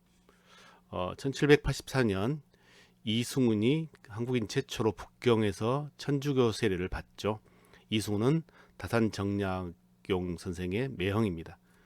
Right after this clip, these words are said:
그리고 그 다음 해에 정조 구 년에, 어, 조선 정부는 천주교를 사교로 규정합니다.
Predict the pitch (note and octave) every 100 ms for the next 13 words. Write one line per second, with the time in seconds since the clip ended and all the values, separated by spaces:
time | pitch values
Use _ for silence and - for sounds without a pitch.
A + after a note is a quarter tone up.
0 | _ _ - F2+ F2+ A2+ D3+ - _ -
1 | A2 - G#2 A2 G#2 F2+ G#2+ A2+ - _
2 | - - - - - C3 C#3 D3+ - G#2+
3 | G#2+ A#2 A#2 F2 _ _ G2 F2+ F2+ -
4 | - A#2 B2 G#2+ G2 G2 A#2 - D3 C3+
5 | C#3 A2 G#2 C3+ C#3 - D3 D#3+ C#3 -
6 | G2 F2 E2+ -